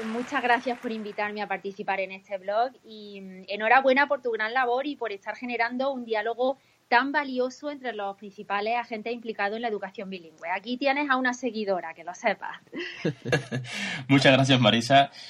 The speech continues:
Speaker 2: Cuéntanos un poquito cuál es tu profesión, a qué te dedicas en torno a la, a la educación, a, como profesional de la educación.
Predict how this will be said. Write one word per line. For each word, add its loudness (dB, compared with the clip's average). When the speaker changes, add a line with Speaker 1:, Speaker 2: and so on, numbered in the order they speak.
Speaker 2:
Cuéntanos 6
un 0
poquito 4
cuál 6
es 0
tu 6
profesión, 2
a -8
qué -4
te -2
dedicas 8
en 0
torno 4
a 8
la, 10
a 0
la 2
educación, 2
a, 2
como 0
profesional 4
de 8
la 8
educación. 4